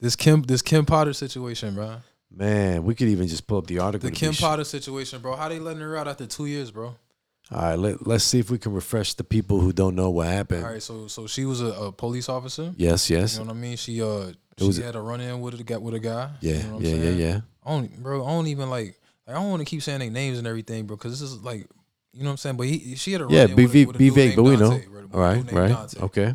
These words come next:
Speaker 1: You know what I'm saying? Dude named Dante. One of us, you know what I'm saying? Well, a black man. And, and she killed him. Like, bro, ain't even no mu-, the whole lot to say, bro. Like,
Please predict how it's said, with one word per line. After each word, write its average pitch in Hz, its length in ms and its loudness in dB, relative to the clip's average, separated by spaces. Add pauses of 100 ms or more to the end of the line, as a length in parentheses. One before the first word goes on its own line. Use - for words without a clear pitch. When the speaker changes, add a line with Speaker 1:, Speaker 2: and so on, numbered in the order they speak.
(120)
Speaker 1:
You 104 40 -20
know 107 60 -18
what 107 60 -14
I'm 107 80 -12
saying? 110 420 -10
Dude 117 220 -6
named 117 240 -8
Dante. 107 460 -8 (500)
One 113 180 -10
of 120 120 -6
us, 92 280 -10
you 104 140 -12
know 107 80 -8
what 107 80 -8
I'm 107 80 -8
saying? 107 340 -10
Well, 95 140 -16
a 90 40 -18
black 107 300 -12
man. 110 240 -10
And, 95 260 -14
and 95 220 -18 (960)
she - 240 -2
killed 403 380 2
him. 202 180 0
Like, 220 200 -2
bro, 214 100 -12
ain't 285 220 -4
even 269 220 -6
no 262 120 2
mu-, 262 240 -2
the 214 180 -6
whole 233 220 0
lot 233 180 0
to 226 80 -2
say, 226 240 -2
bro. 208 220 -2
Like, 185 260 -2